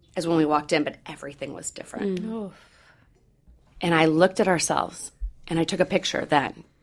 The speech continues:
Speaker 1: because I said, "I feel like in many ways it's the end of our life, but I know I'll find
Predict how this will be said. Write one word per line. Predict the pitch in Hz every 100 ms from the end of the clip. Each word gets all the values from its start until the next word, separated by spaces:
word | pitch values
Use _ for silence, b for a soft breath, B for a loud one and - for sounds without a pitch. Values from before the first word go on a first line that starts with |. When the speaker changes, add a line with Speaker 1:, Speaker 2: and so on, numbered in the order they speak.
| _ _ _ -
Speaker 1:
because | 160 165
I | 151
said, | 151 165 151 143 - _ _ _ _ -
"I | -
feel | - 180
like | 160 - _
in | 156 160
many | 156 156 147
ways | 139 139
it's | 147 -
the | 147 -
end | 143 143
of | -
our | 90
life, | - 165 - - - _ _ _ _ -
but | 160
I | 151
know | 147 160 160 143 - - - - _ _ _ _ -
I'll | 156
find | 147 - 156 156 156